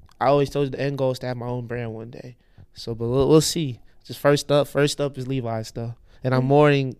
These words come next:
Speaker 1: excited to be there. Like, I'm ready. That's definitely a place I, I saw being for me, and definitely a place I wanna be, so.
Speaker 2: I mean, it's very evident and clear, like, your passion's there.
Speaker 1: Thank you, thank you.
Speaker 2: <laughs> And so,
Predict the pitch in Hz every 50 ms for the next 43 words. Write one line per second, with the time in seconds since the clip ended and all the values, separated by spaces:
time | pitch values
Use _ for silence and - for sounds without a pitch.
0 | - - 117 117 - - - 131 127 127 127 123 127 - 127 117 127 120 113 104
1 | 110 117 123 127 123 135 135 117 - 120 120 117 120 120 117 120 117 117 - -
2 | - - - - 123 120 127 131 131 127 127 135 131 123 117 - 127 127 123 117
3 | 113 117 117 117 - - - - - - - - - 117 - - 131 123 127 127
4 | 127 123 123 - - 120 139 143 139 135 131 - 139 147 147 143 147 147 147 135
5 | 127 123 117 120 127 123 - 127 123 123 120 - 127 123 120 113 113 117 120 117
6 | 110 104 101 92 - 117 - _ - - - - - - - _ _ - _ -
7 | 240 240 240 247 240 233 240 226 233 185 185 185 196 208 214 214 214 196 - 185
8 | 180 175 175 170 170 180 - - 185 175 170 160 160 170 - 160 170 - 175 151
9 | 156 185 - - 147 156 160 185 165 160 151 135 139 - - - - - 123 127
10 | 120 - 113 107 104 - 117 120 117 - 117 107 110 113 - - _ - - -
11 | - 294 285 - - - - 269 240 220 214 - - 202 196 190 185 185 180 180
12 | 175 175 175 175